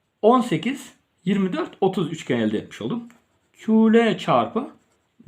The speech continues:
dört E. Bunlar sadeleşti. Şimdi dikkat dikkat. Şu,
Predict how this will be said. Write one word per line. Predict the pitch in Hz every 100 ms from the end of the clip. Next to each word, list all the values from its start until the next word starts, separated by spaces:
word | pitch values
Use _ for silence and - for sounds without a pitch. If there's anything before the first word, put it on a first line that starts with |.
| 127
dört | 143 139 117 -
E. | 120 233 - _ _ _ -
Bunlar | 233 165 233 - _
sadeleşti. | - 196 147 110 90 - 151 233 - _ _ _ _ _
Şimdi | - 254 220 220 - _ _ _ _ _ _ - 147
dikkat | 165 170 180
dikkat. | 135 - 151 -
Şu, | - 208 190